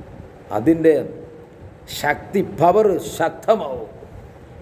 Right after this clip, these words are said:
എത്രയോ തസറുഫാത്തുണ്ട് ആത്മാവുകൾക്ക്. ഇതൊന്നും തിരിയാതെ മണ്ടൻ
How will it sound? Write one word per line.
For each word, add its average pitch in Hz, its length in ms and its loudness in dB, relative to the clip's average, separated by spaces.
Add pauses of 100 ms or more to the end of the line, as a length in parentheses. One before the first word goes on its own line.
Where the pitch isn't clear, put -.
(1200)
എത്രയോ 202 380 4 (300)
തസറുഫാത്തുണ്ട് 180 1000 -2 (140)
ആത്മാവുകൾക്ക്. 117 760 -10 (1000)
ഇതൊന്നും 143 360 -4 (160)
തിരിയാതെ 202 600 2 (880)
മണ്ടൻ 127 420 -10